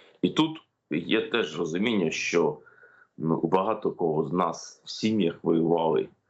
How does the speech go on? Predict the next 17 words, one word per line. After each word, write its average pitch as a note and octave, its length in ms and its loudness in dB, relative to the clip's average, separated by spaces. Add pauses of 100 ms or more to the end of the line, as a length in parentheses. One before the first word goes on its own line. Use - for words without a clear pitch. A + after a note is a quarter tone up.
(500)
в - 140 -20
ті E2 340 2 (100)
роки G#2 480 0 (640)
проти - 320 -2
Польщі. G2+ 640 -2 (880)
Потім C#3 640 0
сталінська A2 640 -2
Росія F#2+ 480 0
нападає D#2+ 580 0
на D2+ 340 -2 (460)
Фінляндію, G2+ 760 0 (920)
потім A#2+ 340 0
нападає D#2 640 0 (120)
на D#2+ 400 -2 (480)
Латвію, F2 680 -2 (220)
Литву, E2 580 0 (360)
Естонію. G#2+ 760 0